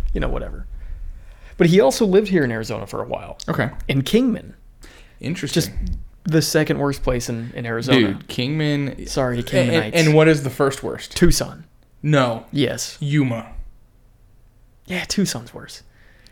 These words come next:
Speaker 2: Tucson's pretty bad.
Speaker 1: <laughs>
Speaker 2: If it wasn't for the college, Tucson would be useless.
Speaker 1: Yeah. I, I don't know, though. They have a gym show there, like, every two days.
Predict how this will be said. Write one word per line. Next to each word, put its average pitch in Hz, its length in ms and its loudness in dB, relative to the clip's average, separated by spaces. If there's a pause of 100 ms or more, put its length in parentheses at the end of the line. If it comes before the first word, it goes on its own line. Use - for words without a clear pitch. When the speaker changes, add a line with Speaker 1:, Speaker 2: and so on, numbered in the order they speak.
(340)
Speaker 2:
Tucson's 165 400 -4
pretty 120 220 -10
bad. - 340 -14
Speaker 1:
<laughs> 185 80 10 (1200)
Speaker 2:
If 180 140 8
it 220 100 2
wasn't 208 280 6
for 202 80 -2
the 180 80 2
college, 143 580 6 (300)
Tucson 151 400 0
would 120 120 -2
be 117 60 -8
useless. - 720 -10 (640)
Speaker 1:
Yeah. 123 300 -4 (320)
I, 208 60 -4 (180)
I 151 100 -4
don't 170 140 2
know, 202 100 0
though. - 220 -8 (560)
They 147 80 6
have 160 180 2
a 165 60 2
gym 156 320 4
show 139 220 0
there, 117 140 -2
like, 113 220 -8
every 127 300 -2
two 123 160 -4
days. - 420 -12